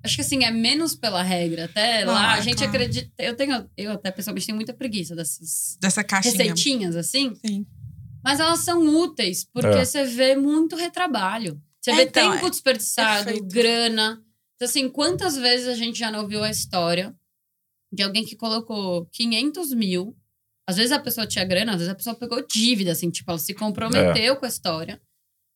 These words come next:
Speaker 1: botou quinhentos mil, aí às vezes também se diluiu pra caramba, né?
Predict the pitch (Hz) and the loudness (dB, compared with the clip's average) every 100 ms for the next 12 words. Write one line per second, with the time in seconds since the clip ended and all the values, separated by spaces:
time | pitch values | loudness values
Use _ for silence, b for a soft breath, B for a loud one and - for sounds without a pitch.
0 | 262 302 285 285 349 370 269 196 196 226 | -2 -2 0 0 0 2 2 2 -2 -4
1 | - _ _ _ _ _ - 220 302 330 | -10 _ _ _ _ _ -4 0 2 0
2 | 247 269 247 254 254 220 247 240 277 277 | -2 -4 -4 -4 -2 -2 0 0 -2 -4
3 | 262 196 220 190 185 180 165 | -2 0 0 0 0 0 -2